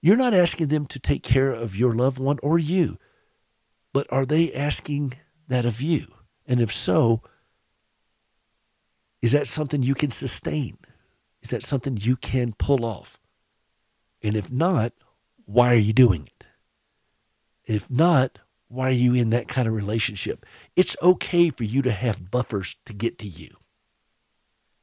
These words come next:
It's okay for you to not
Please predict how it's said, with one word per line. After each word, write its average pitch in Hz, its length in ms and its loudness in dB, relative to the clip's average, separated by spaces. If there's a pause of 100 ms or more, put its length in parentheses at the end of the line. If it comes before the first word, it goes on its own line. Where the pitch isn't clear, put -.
(180)
It's - 240 0
okay 139 500 2
for 120 140 -8
you 117 280 2 (360)
to 127 80 -4
not 131 360 0